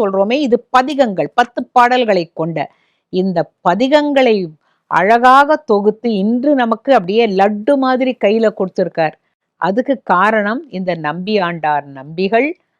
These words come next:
அந்த பொல்லா பிள்ளையார், ராஜராஜ சோழன், இந்த மூணு பேரையும் நம்மளால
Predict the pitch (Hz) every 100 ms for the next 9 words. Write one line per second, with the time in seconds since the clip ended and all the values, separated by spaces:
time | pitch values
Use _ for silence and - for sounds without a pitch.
0 | _ 156 156 139 - 175 220 233 240 -
1 | - 185 220 208 160 147 _ _ _ _
2 | - 139 170 202 220 185 160 156 - 160
3 | 156 147 185 185 175 214 262 254 196 208
4 | 240 277 214 170 170 165 185